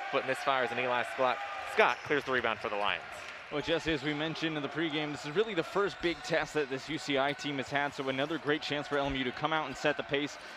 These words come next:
Speaker 2: Again, they seem to be very comfortable at home. I think L M U is gonna have to move the ball well tonight and rely on their diverse shooters to get the job done.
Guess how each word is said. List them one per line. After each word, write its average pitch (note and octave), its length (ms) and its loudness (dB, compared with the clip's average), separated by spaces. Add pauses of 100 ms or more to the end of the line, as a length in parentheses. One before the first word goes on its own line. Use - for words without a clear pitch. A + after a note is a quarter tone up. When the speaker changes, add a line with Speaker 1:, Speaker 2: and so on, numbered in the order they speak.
(120)
Speaker 2:
Again, C3+ 320 2
they B2+ 80 0
seem D3+ 200 -2
to C3+ 80 0
be B2 120 0
very C#3+ 240 2
comfortable D#3+ 420 0
at C3 80 0
home. D3+ 280 2 (340)
I A#2 140 0
think C#3+ 260 -4
L C#3+ 160 2
M C#3 80 -2
U C#3+ 80 0
is B2+ 80 -4
gonna C#3+ 140 0
have C#3 140 0
to C3+ 140 -4
move D#3+ 140 0
the D#3 80 2
ball D#3 200 4
well D#3 180 4
tonight D3 280 0
and B2 80 -6
rely C#3+ 440 2 (200)
on C3 140 0
their C3 140 2
diverse C3 340 0
shooters C#3+ 500 2 (200)
to C#3+ 80 -2
get D3 160 2
the C3 40 -2
job A#2 280 2
done. G2+ 180 -4